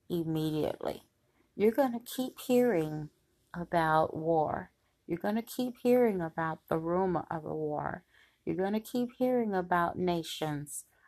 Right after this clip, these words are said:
rising against nation. You're gonna keep hearing about jihad. You're gonna keep hearing about, uh, people saying the Lord is soon to come. You know, we've been hearing, um,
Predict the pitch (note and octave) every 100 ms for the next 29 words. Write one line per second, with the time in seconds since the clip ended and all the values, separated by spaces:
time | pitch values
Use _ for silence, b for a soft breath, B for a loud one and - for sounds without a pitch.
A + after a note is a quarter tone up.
0 | b E3 D#3+ D#3+ D#3 E3 D#3+ D#3 D#3 D3+
1 | - D#3+ - - - - _ b b -
2 | F#3 G#3 A3 A3 B3+ A#3+ - B3+ B3 A3
3 | F#3 F3+ F3+ E3 - F3 E3+ E3+ D#3 -
4 | C3 - _ b b b - F3+ G3+ A3
5 | A3 B3+ B3 - B3 B3 A#3+ G#3 F#3+ F#3
6 | F3+ F3 E3+ b b b b - D#3+ D3+
7 | D#3 - F#3+ F#3+ F3+ - F3+ F3+ F3+ F3
8 | E3+ E3 E3+ E3+ E3+ E3+ - E3+ E3 -
9 | F3 D#3+ E3 F3 E3 - b b - F#3
10 | F#3 F#3+ F#3 G3+ G3 F#3+ F3+ E3+ D#3+ -
11 | - F3 D#3+ D#3 D#3+